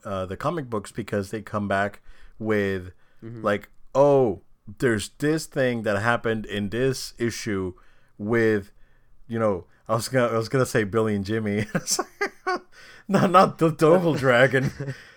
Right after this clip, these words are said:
Speaker 1: <laughs> Billy and Tommy, and,
Speaker 2: Yeah.
Speaker 1: uh, uh, w-, with a dog. And it was very, like, a, like a, like a dog ate something,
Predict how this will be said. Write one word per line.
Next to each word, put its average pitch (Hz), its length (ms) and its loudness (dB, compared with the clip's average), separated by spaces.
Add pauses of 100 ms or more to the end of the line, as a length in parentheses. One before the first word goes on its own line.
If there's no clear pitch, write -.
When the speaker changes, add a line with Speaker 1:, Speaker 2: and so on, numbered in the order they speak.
(180)
Speaker 1:
<laughs> - 1080 -6
Billy 165 340 4
and 139 120 -4
Tommy, 143 600 0 (460)
and, 123 320 0
Speaker 2:
Yeah. 120 120 4
Speaker 1:
uh, 110 280 6
uh, 120 240 4
w-, 120 240 -6
with 120 240 -2
a 117 60 -2
dog. 110 440 4 (340)
And 107 160 -2
it 120 60 0
was 120 220 -4
very, 123 560 2
like, 107 340 0
a, 101 280 0
like 110 180 -2
a, 117 60 -2
like 110 260 -2
a 113 60 -2
dog 123 420 0
ate 123 180 -4
something, 95 760 -6